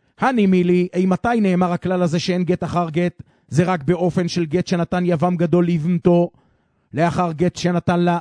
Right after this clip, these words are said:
אח גדול אחר, או שיבם גדול אחד נתן גט לשתי יבמות בזו אחר זו?"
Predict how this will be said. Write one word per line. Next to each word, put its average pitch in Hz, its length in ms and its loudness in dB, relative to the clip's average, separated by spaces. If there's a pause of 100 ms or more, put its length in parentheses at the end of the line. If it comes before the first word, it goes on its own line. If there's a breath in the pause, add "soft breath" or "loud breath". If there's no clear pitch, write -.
אח 165 200 -4
גדול 170 340 2
אחר, 214 300 -2 (760)
או 175 280 4
שיבם 185 480 0
גדול 185 340 2
אחד 180 260 -2
נתן 185 300 0
גט 180 220 -2
לשתי 175 240 -2
יבמות 175 460 2
בזו 165 280 2
אחר 180 220 -2
זו?" 190 220 2